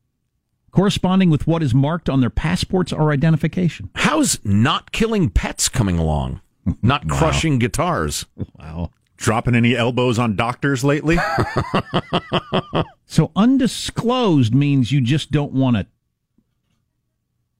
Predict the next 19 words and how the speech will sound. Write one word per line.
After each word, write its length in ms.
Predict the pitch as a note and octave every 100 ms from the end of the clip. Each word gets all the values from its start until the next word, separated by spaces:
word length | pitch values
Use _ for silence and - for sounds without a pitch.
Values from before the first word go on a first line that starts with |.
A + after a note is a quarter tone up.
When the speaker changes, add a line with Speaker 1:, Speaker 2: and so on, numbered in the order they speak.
| _ _ _ _ _
Speaker 1:
tell 260 | - D3 A3+
anybody? 540 | D#4+ E4 F4+ D#4+ - _ _ _ _ _ _ _
Speaker 2:
Yeah, 240 | D#4 - C#4+
yeah. 400 | C#4 F#4+ - -
Speaker 1:
Is 140 | C3
it 80 | C3+
an 140 | C#3+ D3
unspecified, 840 | D#3+ - F#3 - E3 F3 E3 C#3+
you 160 | E3
haven't 260 | D3+ D3+ C3
made 200 | C#3 C3+
a 40 |
decision? 580 | A2+ A2 D#3 D#3 G#3+ G#3+ -
Speaker 2:
I'm 100 | A2
gonna 140 | G#2+
make 180 | B2 A#2+
you 100 | A#2
guess. 720 | F#2 G#2+ E2 E2+ - - _ _ _ _ _ _ -
Undisclosed. 840 | F2+ D2+ - D2+ D2 - -